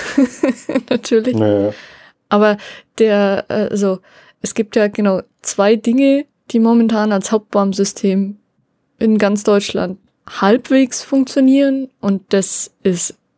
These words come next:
Speaker 1: Radionachrichten und, falls vorhanden,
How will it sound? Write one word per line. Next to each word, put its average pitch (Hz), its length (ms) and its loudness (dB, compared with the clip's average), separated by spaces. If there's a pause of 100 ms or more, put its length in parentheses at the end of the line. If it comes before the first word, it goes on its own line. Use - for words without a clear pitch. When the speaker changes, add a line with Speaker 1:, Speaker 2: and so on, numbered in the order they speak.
(100)
Speaker 1:
Radionachrichten 233 1200 0 (920)
und, 240 560 2 (260)
falls 214 360 0
vorhanden, 202 880 -4